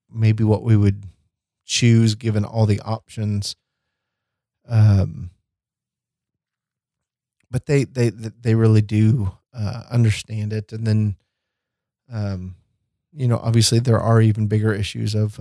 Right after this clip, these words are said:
of divorce and death and things like that. And, um, as I mentioned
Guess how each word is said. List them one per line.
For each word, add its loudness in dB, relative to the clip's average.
of -14
divorce -2
and 0
death 0
and -4
things -2
like -2
that. -4
And, -10
um, 4
as 2
I 4
mentioned 2